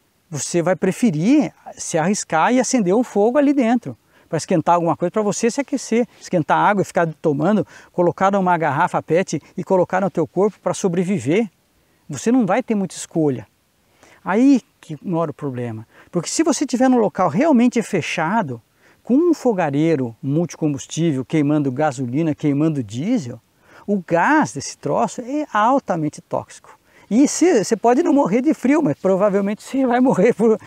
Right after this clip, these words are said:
por esse gás. O que não vai acontecer com álcool, que apesar de ser problemático, nem se compara. Agora, por favor,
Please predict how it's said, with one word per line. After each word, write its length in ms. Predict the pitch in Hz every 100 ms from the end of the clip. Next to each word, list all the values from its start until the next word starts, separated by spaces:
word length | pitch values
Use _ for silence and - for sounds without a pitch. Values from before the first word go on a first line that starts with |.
| - -
por 120 | - 190
esse 180 | 180 240
gás. 420 | 226 233 - - _ -
O 120 | - -
que 160 | 247
não 160 | 285 294
vai 300 | 185 226 285
acontecer 640 | - 214 202 170 180 185
com 220 | - 294
álcool, 380 | 240 226 - 139 - _ -
que 100 | 147
apesar 380 | 170 143 143
de 80 | 202
ser 220 | - 175
problemático, 720 | 170 160 165 139 180 220 - 165
nem 300 | 156 160 220
se 160 | -
compara. 640 | 262 320 320 220 233 147 - _ _
Agora, 440 | 170 139 180 185 - _ -
por 140 | 143
favor, 440 | 247 233 151 127